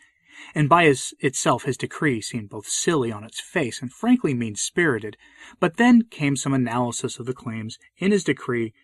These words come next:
that revealed his understanding of the liturgy and the church to be so ridiculous that they warrant going over here. In addition, we have a return of a story that broke in early twenty twenty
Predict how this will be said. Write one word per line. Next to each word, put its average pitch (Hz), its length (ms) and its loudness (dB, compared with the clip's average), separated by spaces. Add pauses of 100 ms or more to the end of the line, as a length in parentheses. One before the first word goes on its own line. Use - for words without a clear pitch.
(260)
that 175 100 -4
revealed 151 400 6
his 135 140 0
understanding 123 580 -2
of 123 140 -10
the 120 100 -6
liturgy 120 580 -2
and 107 140 -8
the 101 60 -16
church - 340 -4
to - 80 -14
be 113 100 -6
so 113 260 -6
ridiculous 104 720 -6
that - 160 -14
they 110 100 -10
warrant 107 480 -6
going 104 260 -8
over 113 260 -4
here. - 240 -16 (600)
In 165 80 2
addition, 185 460 4
we 185 100 4
have 185 100 2
a 196 60 2
return 190 400 -2
of 147 80 -8
a 185 60 -4
story 117 400 -4
that 156 100 -4
broke 117 340 -6
in 165 120 -10
early 120 260 -4
twenty 113 340 -10
twenty 175 460 -4